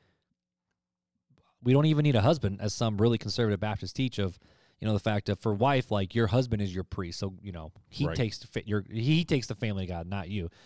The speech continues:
Speaker 1: But, um, I've heard that a lot recently, actually. Um, <laughs> but
Speaker 2: Really?
Speaker 1: Yeah. <laughs> Yeah, I'm in a, a new Facebook group, too. So, um,
Speaker 2: Thank you, Facebook.
Speaker 1: all right.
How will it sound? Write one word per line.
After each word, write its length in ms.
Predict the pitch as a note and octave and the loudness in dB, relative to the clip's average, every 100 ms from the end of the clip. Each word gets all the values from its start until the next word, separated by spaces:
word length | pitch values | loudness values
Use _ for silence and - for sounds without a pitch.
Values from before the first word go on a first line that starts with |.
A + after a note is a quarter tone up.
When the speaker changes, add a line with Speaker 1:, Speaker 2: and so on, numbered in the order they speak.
| - _ - | -20 _ -18
Speaker 1:
But, 360 | A2 C3 C3 A2+ - _ _ _ - | -2 2 2 -2 -10 _ _ _ -4
um, 200 | G#2+ A2+ | -4 -2
I've 100 | A#2+ | 0
heard 120 | A#2 | 0
that 140 | G#2+ G#2+ | 2 0
a 40 | |
lot 200 | G2 F#2 | -2 -2
recently, 380 | F#2+ - - F2+ | -4 -6 -8 -6
actually. 400 | E2 - - G2 - _ _ | -8 -8 -8 -10 -14 _ _
Um, 320 | B2 A2+ A2+ - | 0 2 0 -4
<laughs> 60 | |
but 440 | C#3 C3 B2+ A#2+ A#2 | 0 4 4 4 4
Speaker 2:
Really? 300 | A2+ F2+ E2+ | 2 2 -4
Speaker 1:
Yeah. 120 | - - | -8 -6
<laughs> 120 | - - - - _ | -4 -4 -6 -16 _
Yeah, 120 | F#2+ D#2 | -10 -8
I'm 140 | G2+ A2 | -4 0
in 80 | |
a, 140 | G#2 F#2 - | 0 -2 -4
a 40 | C#3+ | -2
new 100 | E3 | 0
Facebook 320 | F#3+ - C3 | 0 -2 -4
group, 180 | G2+ - | -4 -4
too. 180 | G#3+ - _ - - | -6 -6 _ -20 -12
So, 500 | - G3 G3 E3+ D3 | -2 4 6 6 6
um, 320 | C3+ B2+ A#2 | 4 4 4
Speaker 2:
Thank 220 | A#2 B2 | 4 0
you, 80 | F3+ | -2
Facebook. 400 | C3 G2+ - D2+ - - | 0 0 -2 -10 -10 -6
Speaker 1:
all 100 | G#2+ | 2
right. 180 | A2+ D3 | 4 6